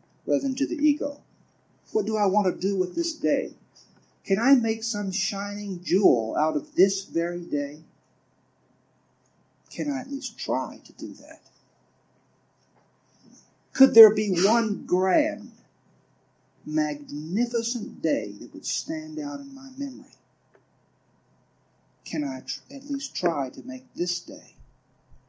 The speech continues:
that kind of day? Can I have a day that makes the people in my life happy?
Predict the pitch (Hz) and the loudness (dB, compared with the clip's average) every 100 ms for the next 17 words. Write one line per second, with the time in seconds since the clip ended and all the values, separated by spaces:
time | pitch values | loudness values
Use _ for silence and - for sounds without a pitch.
0 | _ _ _ _ _ _ _ - 131 127 | _ _ _ _ _ _ _ -6 -4 -4
1 | - - 123 117 113 - 98 - _ _ | -8 -12 -12 -12 -16 -12 -12 -12 _ _
2 | _ - _ _ _ _ - - _ - | _ -20 _ _ _ _ -20 -20 _ 8
3 | 277 277 254 247 185 185 190 196 165 143 | 10 10 8 4 4 2 4 4 4 4
4 | 139 139 _ - 165 165 - - - _ | 2 0 _ -2 0 0 -2 -8 -10 _
5 | _ _ _ _ - - 226 220 147 135 | _ _ _ _ -12 -2 -2 0 -2 -2
6 | 139 135 135 135 131 - - 190 - - | -4 -4 -4 -4 -6 -12 -4 -4 -4 -16